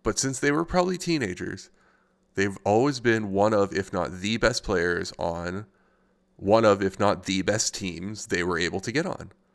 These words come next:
So if they get up to the best, they finally, li-, they, the dream is there. They did it. They got drafted. Boom, did it. Right, already fell to draft. Okay, uh,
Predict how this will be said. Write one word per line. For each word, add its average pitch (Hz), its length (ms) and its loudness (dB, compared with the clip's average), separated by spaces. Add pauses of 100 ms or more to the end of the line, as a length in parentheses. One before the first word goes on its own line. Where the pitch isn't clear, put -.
(640)
So 98 240 -4
if 107 80 -2
they 143 160 4
get 190 120 2
up 180 120 -2
to 135 100 -8
the 113 100 -2
best, - 640 -4
they 123 140 4
finally, 139 460 -4
li-, 113 260 -4
they, 117 180 -10 (320)
the 110 100 -2
dream 127 420 -4
is 120 100 -4
there. 107 240 2
They 90 140 0
did 117 240 2
it. - 260 -4
They 87 80 -2
got - 160 -4
drafted. 101 640 0
Boom, 117 400 -2
did 107 180 4
it. - 180 0 (120)
Right, 110 260 6
already 117 280 2
fell 101 260 4
to 98 100 -6
draft. 85 420 -4
Okay, 113 440 2 (580)
uh, 113 540 -2